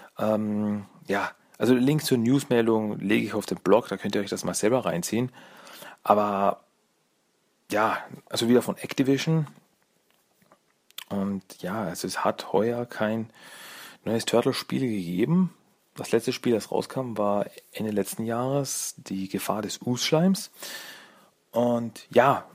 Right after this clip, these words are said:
es wäre also wieder Zeit für ein, äh, an der Zeit für ein neues Turtle-Spiel. Aber wie gesagt, ich hab noch nichts davon gehört. Also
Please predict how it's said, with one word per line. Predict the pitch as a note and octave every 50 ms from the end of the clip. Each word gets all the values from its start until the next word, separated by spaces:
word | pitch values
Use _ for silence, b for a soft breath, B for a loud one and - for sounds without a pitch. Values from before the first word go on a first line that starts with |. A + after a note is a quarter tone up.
| - -
es | - - -
wäre | - G2+ G#2
also | A2 B2+ B2+ B2+
wieder | B2 A2+ A2 G#2
Zeit | - - G#2+ A#2
für | - B2 A#2+ A#2
ein, | A2 A2 A2 A2 G#2+ -
äh, |
an | - F#2+ F#2+ F#2+ F#2+ G2+ G2+
der | G2 F#2+
Zeit | - - G#2 G#2 G#2+ -
für | - A#2+
ein | A2
neues | G#2+ G#2+ G#2+ -
Turtle-Spiel. | - C3+ C3+ C3+ B2 - - - - -
Aber | - F#2 -
wie | - -
gesagt, | B2 - - - C#3+ B2+ -
ich | - - - -
hab | - - -
noch | C3+ C3 B2 - -
nichts | - C3 C#3+ - - - -
davon | - C#3+ C3+ - - C3
gehört. | B2+ C3+ B2+ - - E3+ - - G#2
Also | F2+ F2+ F#2 F#2